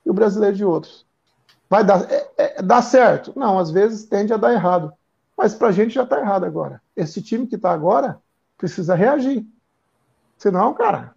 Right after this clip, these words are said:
se não reagir, lascou. Não vamos, não vamos esquecer que em dois mil e dezoito a gente foi campeão estadual, certo?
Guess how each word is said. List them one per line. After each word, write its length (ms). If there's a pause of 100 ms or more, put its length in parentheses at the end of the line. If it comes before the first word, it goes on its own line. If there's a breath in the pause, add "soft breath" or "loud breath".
se 100
não 120
reagir, 580
lascou. 540 (420)
Não 140
vamos, 400
não 80
vamos 200
esquecer 360
que 80
em 40
dois 180
mil 120
e 40
dezoito 540 (1200)
a 80
gente 280
foi 400 (360)
campeão 260
estadual, 560 (180)
certo? 480